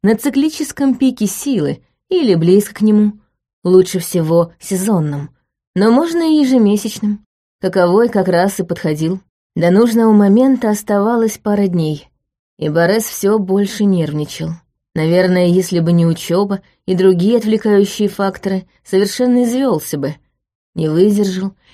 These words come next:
и провел ритуал раньше, и змея знает, чем бы это закончилось. Но были друзья, были молодые змееныши, которым старшие старались помогать. Их, собственно, именно для этого и взяли.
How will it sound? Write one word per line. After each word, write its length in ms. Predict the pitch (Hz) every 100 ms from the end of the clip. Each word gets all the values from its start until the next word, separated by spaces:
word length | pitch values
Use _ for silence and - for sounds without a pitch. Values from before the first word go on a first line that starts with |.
| _
и 120 | 202
провел 380 | 226 262 277 330
ритуал 420 | 320 277 269 269
раньше, 540 | 240 240 247 226 - 220 _ _ _
и 140 | - 220
змея 420 | 233 277 311 330
знает, 440 | 277 247 269 294 269
чем 440 | - 190 214 233
бы 80 | 196
это 180 | 196 185
закончилось. 840 | 185 175 160 160 - 170 170 - - _ _ _ _ _ _
Но 300 | 175 175 170
были 240 | 170 262
друзья, 540 | 185 160 147 147 160 170 _ _ _ _
были 280 | 165 180 170
молодые 420 | 170 170 165 170
змееныши, 800 | 165 160 151 165 180 170 - 170 _ _ -
которым 400 | 190 294 294 269
старшие 500 | - 233 285 - 226
старались 460 | - 202 196 190
помогать. 680 | - 185 170 156 156 165 - _ _ _ _ _
Их, 260 | 170 160 147
собственно, 720 | - 170 - - 165 160 151 - _
именно 420 | 196 190 190 175
для 240 | 175 170 170
этого 220 | 170 160
и 80 | 170
взяли. 380 | 156 147 139